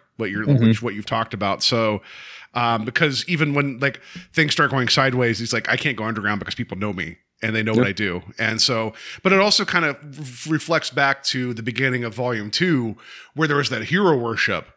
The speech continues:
Speaker 1: of
Speaker 2: Sure.
Speaker 1: the specials, right? So, I, yeah, I, I, I agree. It's a little, there is something people could, you know, I guess there's, it's open to interpretation.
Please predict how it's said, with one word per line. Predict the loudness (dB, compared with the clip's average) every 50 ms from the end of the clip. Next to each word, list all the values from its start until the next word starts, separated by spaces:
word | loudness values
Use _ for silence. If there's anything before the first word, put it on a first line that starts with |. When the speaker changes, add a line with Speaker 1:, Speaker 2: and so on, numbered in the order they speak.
| _ _ _ _ _ _ _ _ _ -2
Speaker 1:
of | 0 2 4 6
Speaker 2:
Sure. | 6 6
Speaker 1:
the | 6
specials, | 4 -2 -6 -6 -6 -6 -8 -10 -8 -6
right? | -2 0 0 0 0 0
So, | 0 2 2 2 2 2 0 -4 -8 -16 -18 -18 -18 -18 -10 _ -2
I, | -2 0 2
yeah, | 4 4
I, | 4 4 0 -2 -2 -2
I, | -2 -2 -2 -4 -2
I | -2
agree. | 0 2 2 2
It's | 2 2 4
a |
little, | 4 6 6 6 4 4 2 -4 -10 _ -14 -14 -14 -14 -16 -20 -20 -20 -20 -20 -20 -16 _ -8
there | -8 -2 2 2 4 4 6 4
is | 4 4
something | 2 0 0 -2 -2 -2
people | -2 -2 -2 -2
could, | -2 -2 -4 -4 -4
you | -4 -2
know, | 0
I | 0 0
guess | 0 0 0 0 -2
there's, | -4 -4 -6 -6 -6
it's | -8 -6 -4
open | -4 -4 -4 -4 -4
to | -2 -2
interpretation. | -2 -2 -4 -4 -6 -6 -2 -2 0 0 0 -2 -2 -4 -6 -8